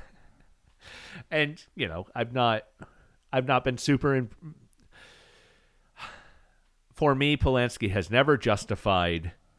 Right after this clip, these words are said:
the, uh, predominant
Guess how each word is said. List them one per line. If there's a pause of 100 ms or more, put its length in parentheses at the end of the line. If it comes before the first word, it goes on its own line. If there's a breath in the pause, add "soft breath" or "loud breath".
(840)
the, (480)
uh, (180)
predominant